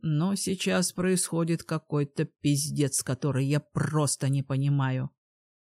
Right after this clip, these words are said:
Возможно, нам нужно нанять больше персонала, помощников,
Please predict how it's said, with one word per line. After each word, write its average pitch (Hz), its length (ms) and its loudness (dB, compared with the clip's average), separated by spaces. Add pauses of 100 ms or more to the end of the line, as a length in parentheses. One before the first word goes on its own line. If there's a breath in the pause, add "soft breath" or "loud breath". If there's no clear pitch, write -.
(680)
Возможно, 160 480 2
нам 160 280 4
нужно 165 280 4
нанять 160 420 4
больше 165 380 2
персонала, 165 840 2 (440)
помощников, 151 800 0